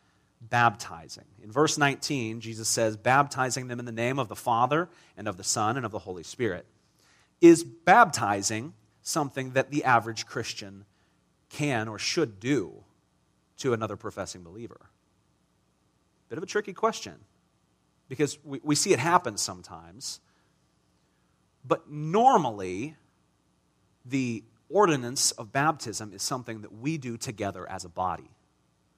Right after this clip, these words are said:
So when someone is baptized in that pool, they don't just come in here in the middle of the week with one other person and get baptized.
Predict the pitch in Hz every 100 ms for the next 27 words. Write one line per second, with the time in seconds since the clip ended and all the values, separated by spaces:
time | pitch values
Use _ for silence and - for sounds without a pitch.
0 | _ - 135 127 117 190 185 139 113 147
1 | 165 139 110 104 - 107 131 - - 170
2 | 107 101 - _ _ _ _ _ _ _
3 | _ _ _ _ _ _ 143 208 185 175
4 | - 196 202 180 151 139 156 143 123 127
5 | 185 110 117 135 131 110 - 185 160 104
6 | 95 - 135 117 104 - - -